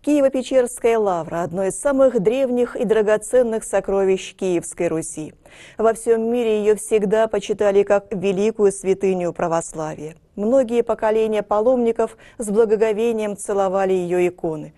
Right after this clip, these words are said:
мощи святых и даже ее землю, которую Божия Матерь избрала себе в удел, многократно являя здесь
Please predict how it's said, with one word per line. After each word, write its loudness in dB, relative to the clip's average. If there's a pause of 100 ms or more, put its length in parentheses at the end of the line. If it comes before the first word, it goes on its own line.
мощи -4
святых -4 (300)
и 2
даже 2
ее 0
землю, -2 (300)
которую 0
Божия 2
Матерь -6 (120)
избрала 2
себе -2
в -4
удел, 0 (280)
многократно 0
являя 0
здесь -2